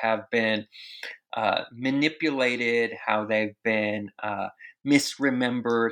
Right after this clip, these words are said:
how they've been, uh, used and abused in contemporary political discourse, uh, from, uh,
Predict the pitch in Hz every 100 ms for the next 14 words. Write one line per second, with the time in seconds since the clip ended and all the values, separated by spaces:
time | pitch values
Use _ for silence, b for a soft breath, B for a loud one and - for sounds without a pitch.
0 | - 113 113 113 110 113 107 104 101 -
1 | 104 101 110 117 120 113 113 107 98 110
2 | 107 107 104 - - - 110 104 107 117
3 | - 113 113 107 104 - 113 107 101 101
4 | 113 - 107 107 90 - - B B B
5 | B 123 110 107 107 135 123 120 117 120
6 | - - B B B B - 110 104 104
7 | -